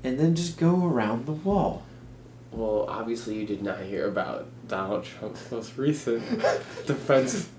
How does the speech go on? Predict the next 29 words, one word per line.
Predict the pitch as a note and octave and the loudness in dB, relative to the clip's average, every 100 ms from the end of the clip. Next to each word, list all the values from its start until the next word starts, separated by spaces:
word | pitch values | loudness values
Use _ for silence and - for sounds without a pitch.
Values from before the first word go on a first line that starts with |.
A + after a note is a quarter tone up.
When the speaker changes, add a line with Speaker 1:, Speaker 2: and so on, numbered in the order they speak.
| - | 10
Speaker 1:
Oh, | G#3 | 12
Speaker 2:
strategy. | D#3+ B2+ B2+ C#3 C3+ - - | 12 12 6 4 2 -2 -8
Speaker 1:
please, | - F#3+ D#3+ C3+ D3+ - | 10 12 12 10 2 0
enlighten | F3 D#3+ E3 D#3 C#3+ | 6 8 8 8 6
me. | C#3+ D#3 - - - - - - - - - - - - | 8 8 6 -6 -14 -18 -18 -18 -18 -18 -18 -18 -14 4
Speaker 2:
Um, | F#3 E3 D#3 D3+ D3 - | 10 12 12 6 0 -8
so | - G3+ F#3 F3+ F3+ - - - - - - | 6 10 12 12 10 0 -18 -20 -18 -18 -18
<laughs> | - - - - - - | -20 -18 -14 -12 -12 4
he, | F3 E3+ | 8 10
uh, | D#3+ D#3 - | 10 8 6
he | C3 D3+ | 2 0
decided | D3 C#3 C#3+ C3 A#2+ A#2+ | 0 0 2 4 4 4
that, | A2+ G#2+ | 4 6
uh, | G#2 G2 F2+ F2 - - - - - - - | 6 6 4 -2 -12 -18 -20 -18 -20 -20 -16
he | - - G#2+ | -10 -2 0
did | G2 A2+ | 2 0
some | A#2+ | 0
research | A2 G#2+ G2+ - - | 2 2 2 -2 -4
at | - | -8
SeaWorld. | - G2 G2 - - - - - | -2 0 0 -2 -6 -18 -4 4
Speaker 1:
Okay. | B2+ - G3+ E3 - G3+ | 6 12 12 12 12 12
Speaker 2:
<laughs> | G3+ - E3+ - D3+ D3+ | 12 10 10 8 6 8
The | D3+ C#3+ | 8 10
world's | D3+ D3+ D3 | 12 12 10
leading | C#3+ C3+ C#3 D3 D3 C3 B2+ A#2+ - - - - | 4 2 6 8 8 6 6 2 -2 -14 -16 -8
aquatic | - A#2+ - C#3 A#2+ B2+ - | 0 0 6 10 10 8 6
research | B2+ B2 B2 A#2 | 2 4 4 2
facility. | B2+ - A#2 A#2 D3 | 0 4 6 6 4
Speaker 1:
Yeah. | G3 G#2+ | 6 4